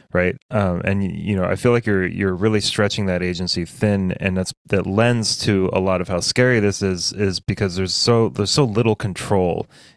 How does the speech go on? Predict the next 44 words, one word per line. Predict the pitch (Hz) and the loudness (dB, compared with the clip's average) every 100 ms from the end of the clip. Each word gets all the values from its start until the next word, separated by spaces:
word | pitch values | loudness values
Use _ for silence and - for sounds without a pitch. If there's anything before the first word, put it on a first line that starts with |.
| - | -4
in | 98 87 | -2 0
these | 87 85 | -2 -2
characters' | 101 90 85 87 80 | 0 0 0 -4 -2
lives | 85 87 85 80 | -2 0 0 -2
in | 107 101 95 | -2 -2 0
these | 87 | -2
situations. | - 95 - 87 90 98 - 85 82 - - - - _ | -2 -2 0 0 2 0 0 -2 -4 -6 -10 -20 -20 _
You | - | 0
know, | 92 | 0
it's | 90 | 2
not, | 117 101 | 0 2
they're | 107 | 2
not | 113 127 | 2 2
just | 98 107 - | 0 -2 0
locked | 98 95 - - - - | -2 -2 -4 -14 -18 -16
in | - 101 | -2 0
a | 92 | 2
room | 87 98 98 92 | 2 2 2 0
with | 90 | -2
a | 82 | -4
killer. | - 127 107 92 87 - - _ _ | 0 2 4 2 0 -6 -20 _ _
There's, | 110 107 - | 0 2 0
like, | 123 - | 0 0
a, | 87 80 - _ | -2 -4 -10 _
a, | 90 85 80 87 - | -6 -6 -10 -10 -8
a | 98 | -6
movement. | 90 90 165 123 87 - - _ - | -2 2 2 0 -4 -8 -14 _ -2
There's, | 113 98 101 | -2 -2 -2
there's | 107 104 | -2 0
more | 120 151 | 2 2
behind | 135 104 127 131 | 2 0 2 2
it | 110 | 2
than | 95 101 | 0 -2
just, | 98 92 - | -4 -6 -4
"Ah, | 135 139 123 | 0 2 2
I'm | 120 131 | 0 0
a | 127 | -2
crazy | - 131 123 127 | 0 -2 0 0
guy | 117 113 | 2 2
that | 107 | 2
was, | 90 98 85 - | 0 -2 -2 -2
uh, | 95 92 90 | 0 0 0
you | 98 | -2
know, | 92 87 | -2 -4